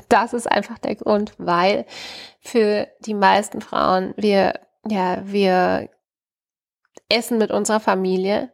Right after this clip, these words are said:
aber das heißt einfach nicht, dass das für unseren Körper das Richtige ist. Und vor allem, wenn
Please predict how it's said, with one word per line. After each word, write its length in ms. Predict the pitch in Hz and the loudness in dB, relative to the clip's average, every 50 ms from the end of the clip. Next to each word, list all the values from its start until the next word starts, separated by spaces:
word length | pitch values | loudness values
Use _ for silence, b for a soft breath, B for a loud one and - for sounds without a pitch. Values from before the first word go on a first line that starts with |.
| _ | _
aber 200 | - 202 202 190 | -4 -2 -2 0
das 200 | 196 196 - - | -2 -2 0 2
heißt 240 | 196 185 190 - - | 2 2 2 0 -2
einfach 280 | - 185 180 196 196 202 | -6 -4 -4 -4 -6 -6
nicht, 300 | 190 185 185 - - - | -4 -6 -6 -8 -8 -8
dass 240 | - 185 - - - B B B B B B B B B B B _ - | -8 -8 -8 -12 -20 B B B B B B B B B B B _ -6
das 240 | - - 190 - - | -4 -4 -4 -4 -6
für 140 | - - - _ _ | -8 -10 -12 _ _
unseren 500 | - - 220 214 214 208 196 196 185 185 | 0 2 4 4 4 4 4 4 4 2
Körper 400 | 180 - - 180 170 175 - 175 | -2 -4 -4 -2 -2 -2 -2 -4
das 240 | 170 180 180 - - | -4 -4 -4 -4 -4
Richtige 420 | 175 - - - - 185 185 - - | -6 -6 -6 -6 -8 -8 -6 -6 -6
ist. 400 | - - - - - - - _ _ _ _ _ _ _ _ _ - B B B B B B B B B B B _ | -6 -6 -8 -8 -10 -14 -16 _ _ _ _ _ _ _ _ _ -20 B B B B B B B B B B B _
Und 760 | - 202 202 190 180 180 180 185 190 - - - - - _ _ _ _ _ _ _ _ _ _ _ _ _ _ _ _ _ _ _ _ _ _ _ _ _ _ _ _ _ _ _ _ - | -2 0 0 0 0 -2 -4 -6 -6 -2 0 0 0 0 _ _ _ _ _ _ _ _ _ _ _ _ _ _ _ _ _ _ _ _ _ _ _ _ _ _ _ _ _ _ _ _ -16
vor 240 | - - - - - | -6 -2 0 0 2
allem, 540 | 175 190 190 190 190 185 185 190 202 233 - _ _ _ _ _ _ _ _ _ _ _ _ _ _ | 2 0 0 0 -2 -2 -4 -4 -6 -6 -10 _ _ _ _ _ _ _ _ _ _ _ _ _ _
wenn 600 | - 190 185 196 196 190 190 185 185 180 180 185 | -12 -6 -2 0 0 0 0 -2 -4 -8 -10 -14